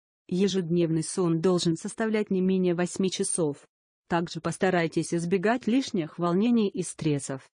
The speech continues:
Это тормозит восстановительный процесс организма. Не пропускайте ни одного приёма пищи. Ваш ежедневный рацион должен быть разделен на шесть или даже восемь порций. Потреблите больше калорий,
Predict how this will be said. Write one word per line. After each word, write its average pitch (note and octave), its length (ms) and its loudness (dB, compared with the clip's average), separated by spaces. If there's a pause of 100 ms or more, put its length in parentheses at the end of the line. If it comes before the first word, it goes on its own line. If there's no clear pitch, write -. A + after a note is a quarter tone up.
(300)
Это F#3 220 2
тормозит E3 600 2
восстановительный F3+ 800 0
процесс F3 560 -4
организма. D#3 640 0 (400)
Не A3+ 160 2
пропускайте F#3 680 -2
ни G#3+ 120 2
одного G3+ 400 2
приёма G3+ 400 2
пищи. C#3+ 480 -4 (360)
Ваш F#3 300 0
ежедневный E3+ 640 0
рацион G3+ 400 0
должен A3 400 2
быть E3+ 180 0
разделен E3+ 580 2
на F3+ 120 2
шесть - 500 -4
или F3+ 240 2
даже E3+ 300 2
восемь A#3 340 2
порций. C#3 600 -4 (400)
Потреблите F#3+ 600 0
больше F3+ 380 0
калорий, D#3+ 540 2